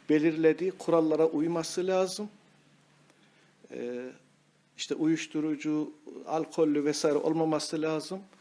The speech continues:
Eti yenen hayvanların da helal kesim ile olması lazım, kesilmesi lazım. Ee, bir hayvanda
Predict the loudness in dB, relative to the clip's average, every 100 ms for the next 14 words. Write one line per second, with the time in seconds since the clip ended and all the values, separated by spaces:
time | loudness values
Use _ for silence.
0 | _ _ _ _ _ -4 -4 2 4 6
1 | 4 0 2 2 4 2 0 0 0 -2
2 | -2 0 2 2 0 -4 -4 0 -2 -4
3 | -16 _ _ _ _ _ -6 -4 -4 -4
4 | 0 2 2 0 -6 -8 -10 -12 -14 -14
5 | -12 -10 -10 -10 -10 -10 -10 -10 -8 -8
6 | -10 _ -20 -20 -20 _ _ _ _ _
7 | _ _ -10 -8 -6 -6 -8 -10 -16 -12
8 | 2 2 4 0 2 0 2 2 2 -4